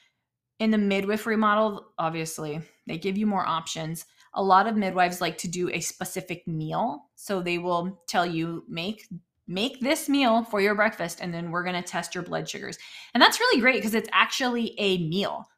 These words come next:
Like, you would never just sit there and have fifty grams of sugar in one sitting.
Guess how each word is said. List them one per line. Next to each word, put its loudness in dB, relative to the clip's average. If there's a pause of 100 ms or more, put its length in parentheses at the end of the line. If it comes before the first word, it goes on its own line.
Like, -2
you 0
would 2
never 2
just -2
sit -6
there -2
and -4
have -6
fifty -10
grams -8
of -10
sugar -4
in -8
one -2
sitting. -4